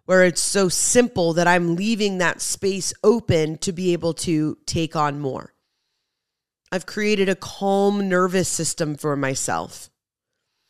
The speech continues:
so that I know when I'm actually feeling anxious. 'Cause not to brag, I used to have a completely broken, uh, nervous system, and I would just go to sleep at night. My body is just buzzing,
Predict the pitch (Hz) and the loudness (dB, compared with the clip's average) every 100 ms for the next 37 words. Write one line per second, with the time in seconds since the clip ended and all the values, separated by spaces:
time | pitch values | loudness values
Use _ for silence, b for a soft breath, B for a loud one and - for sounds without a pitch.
0 | _ _ - 214 190 185 185 175 175 202 | _ _ 2 4 6 6 6 4 4 6
1 | 196 175 165 165 160 _ _ _ _ _ | 8 8 6 4 -2 _ _ _ _ _
2 | _ _ _ _ _ 175 214 185 185 180 | _ _ _ _ _ 4 4 6 6 6
3 | 180 185 160 165 170 151 143 151 143 - | 4 0 -2 0 0 2 2 0 -2 -8
4 | - - - - _ _ _ _ _ 185 | -10 -12 -12 -14 _ _ _ _ _ -4
5 | 160 170 160 160 147 139 147 156 139 147 | 2 2 4 4 4 4 2 0 0 0
6 | 139 156 156 147 139 151 147 139 139 135 | -2 -2 0 0 0 4 4 6 2 2
7 | 139 - _ _ _ B B B B B | 0 -6 _ _ _ B B B B B
8 | B B 165 170 180 247 285 - 143 151 | B B 0 4 6 6 6 2 -2 -4
9 | 175 - 151 151 151 151 160 143 165 - | -6 -4 0 2 2 2 0 0 0 0
10 | - - 147 165 151 190 185 175 151 156 | -6 -10 0 2 2 2 2 2 2 2
11 | 151 123 113 123 123 127 123 127 127 131 | 2 0 2 4 4 2 2 2 2 2
12 | 123 127 131 120 127 120 | 2 0 0 -2 -4 -6